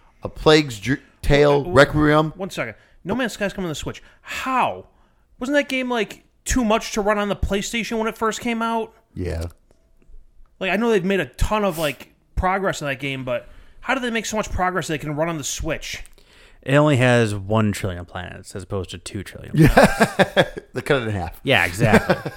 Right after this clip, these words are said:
Speaker 1: <laughs>
Speaker 3: It's just that simple. They took, they took, they took all that math and
Speaker 2: I
Speaker 3: just
Speaker 2: understand.
Speaker 3: divided by two and sent it out there. That's all, that's all they did. That's all it is.
Speaker 2: I understand now.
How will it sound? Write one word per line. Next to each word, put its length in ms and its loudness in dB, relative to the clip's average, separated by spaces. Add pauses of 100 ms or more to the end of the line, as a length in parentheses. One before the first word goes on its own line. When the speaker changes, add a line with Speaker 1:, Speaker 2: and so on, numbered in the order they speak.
(100)
Speaker 1:
<laughs> 140 0
Speaker 3:
It's 100 6
just 100 4
that 120 4
simple. 300 0 (600)
They 120 10
took, 220 8
they 220 8
took, 240 6
they 160 4
took 180 8
all 140 10
that 160 8
math 400 8
and 80 10
Speaker 2:
I 20 10
Speaker 3:
just 100 6 (140)
Speaker 2:
understand. 80 8
Speaker 3:
divided 320 12
by 140 12
two 460 8
and 140 4
sent 220 4
it 80 6
out 220 4
there. 200 -6
That's 140 -8
all, 200 2
that's 220 2
all 100 8
they 80 8
did. 140 10
That's 120 2
all 200 4
it 100 2
is. 200 -10
Speaker 2:
I 40 -12
understand 400 -12
now. 80 -16